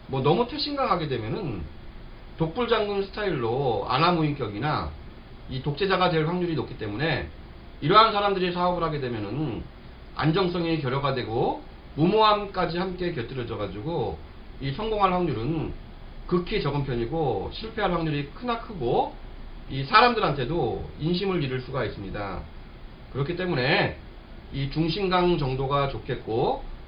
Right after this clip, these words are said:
그리고 이 비겁과 인성이 너무 많지 않고 조화롭게 잘 있어야지 나를 도와주고 인성의 조력도 받게 되면서 사람이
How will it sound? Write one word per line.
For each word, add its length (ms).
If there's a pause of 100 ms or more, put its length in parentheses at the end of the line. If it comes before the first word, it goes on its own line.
(160)
그리고 220
이 140
비겁과 520
인성이 340
너무 260
많지 320
않고 540 (560)
조화롭게 580
잘 380
있어야지 920 (440)
나를 500
도와주고 760 (460)
인성의 540
조력도 480
받게 380
되면서 720 (520)
사람이 680